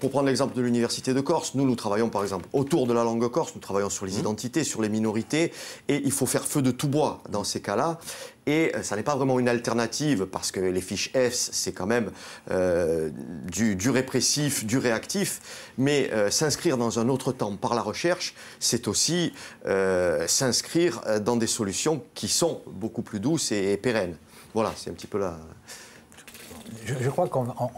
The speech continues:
Speaker 3: on, on va être d'accord sur un point. Bon, vous parlez de, là de, de, de Gilles Kepel qui se plaint, me semble-t-il.
Speaker 1: Oui,
Speaker 3: C'est
Speaker 1: c'est
Speaker 3: à lui
Speaker 1: celui-là.
Speaker 3: qu'on
Speaker 1: Voilà,
Speaker 3: fait.
Speaker 1: pardon,
Speaker 3: Et
Speaker 1: oui,
Speaker 3: Gilles
Speaker 1: j'ai, j'ai
Speaker 3: Kepel
Speaker 1: pas
Speaker 3: qui
Speaker 1: dit,
Speaker 3: fait,
Speaker 1: euh, bravo.
Speaker 3: qui, qui, qui, qui, qui fait référence à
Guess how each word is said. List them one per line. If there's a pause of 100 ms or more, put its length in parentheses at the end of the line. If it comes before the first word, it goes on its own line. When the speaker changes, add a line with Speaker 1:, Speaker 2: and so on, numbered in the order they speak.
(240)
Speaker 3:
on, (1200)
on
va
être
d'accord
sur
un
point. (140)
Bon, (120)
vous
parlez
de,
là
de,
de, (500)
de
Gilles
Kepel (100)
qui
se
plaint, (280)
me
semble-t-il.
Speaker 1:
Oui,
Speaker 3:
C'est
Speaker 1:
c'est
Speaker 3:
à
lui
Speaker 1:
celui-là.
Speaker 3:
qu'on
Speaker 1:
Voilà,
Speaker 3:
fait.
Speaker 1:
pardon,
Speaker 3:
Et
Speaker 1:
oui,
Speaker 3:
Gilles
Speaker 1:
j'ai,
j'ai
Speaker 3:
Kepel
Speaker 1:
pas
Speaker 3:
qui
Speaker 1:
dit,
Speaker 3:
fait, (160)
Speaker 1:
euh,
bravo.
Speaker 3:
qui,
qui,
qui,
qui,
qui
fait
référence
à